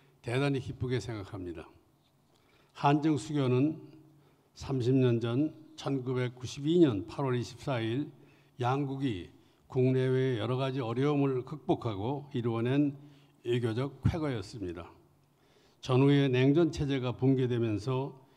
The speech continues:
세계 질서의 개편이, 재편이 가속화되는 과정에서 이념을 초월하고 국가 간의 화합장을 열어가던 때였습니다. 당시 북방 정책을 추진하고 있던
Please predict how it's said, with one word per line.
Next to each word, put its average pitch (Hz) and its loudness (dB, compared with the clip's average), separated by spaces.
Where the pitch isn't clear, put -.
세계 131 0
질서의 123 -2
개편이, 127 -4
재편이 135 -2
가속화되는 131 -2
과정에서 123 -4
이념을 160 2
초월하고 120 -2
국가 127 -6
간의 117 0
화합장을 113 -4
열어가던 113 -8
때였습니다. 101 -10
당시 151 2
북방 135 0
정책을 135 0
추진하고 120 0
있던 110 -2